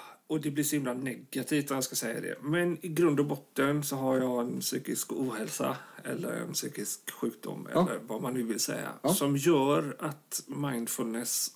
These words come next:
Speaker 1: och K B T skapar myror i kroppen på mig.
Speaker 2: Ja.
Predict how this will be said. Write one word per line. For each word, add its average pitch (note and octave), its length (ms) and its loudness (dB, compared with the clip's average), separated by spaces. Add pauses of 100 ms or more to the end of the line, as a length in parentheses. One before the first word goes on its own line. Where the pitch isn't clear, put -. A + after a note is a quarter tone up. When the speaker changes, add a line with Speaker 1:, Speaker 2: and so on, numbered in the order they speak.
(100)
Speaker 1:
och - 320 -4 (120)
K - 220 -4
B A#2 60 0
T C3+ 460 -2
skapar G#2 1000 -2
myror A2 640 -2
i - 20 -6
kroppen - 440 -6
på D3+ 60 -6
mig. - 160 -6 (140)
Speaker 2:
Ja. E3+ 180 4